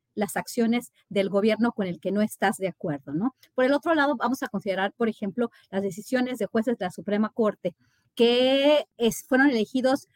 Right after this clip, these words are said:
con algunas admi-, por algunas administraciones o algunos presidentes, ¿no? que ponen sus ternas. Y muchos de ellos responden a intereses que no son los intereses del país,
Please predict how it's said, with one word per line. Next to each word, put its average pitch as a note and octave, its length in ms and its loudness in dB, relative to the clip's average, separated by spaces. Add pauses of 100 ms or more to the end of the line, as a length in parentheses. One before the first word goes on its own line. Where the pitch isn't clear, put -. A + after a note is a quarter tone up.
(140)
con A3 160 2
algunas B3+ 580 2
admi-, A3 500 -2
por A3 120 4
algunas B3+ 560 2
administraciones A3+ 920 -2
o G#3 40 -4
algunos A3 340 -2
presidentes, A3+ 800 -2
¿no? A3+ 180 -8
que G3+ 120 -10
ponen A3 320 -2
sus G#3 200 -20
ternas. A3 480 -4 (360)
Y A#3+ 100 0
muchos D4 320 0
de D#4+ 160 2
ellos D#4 420 -2
responden C4+ 600 0 (180)
a A#3 100 2
intereses A#3 580 -2 (180)
que C#4+ 100 -2
no E4+ 140 2
son G4 160 -2
los A#3+ 160 -2
intereses G3 460 -4
del F#3 160 -6
país, A3 380 -6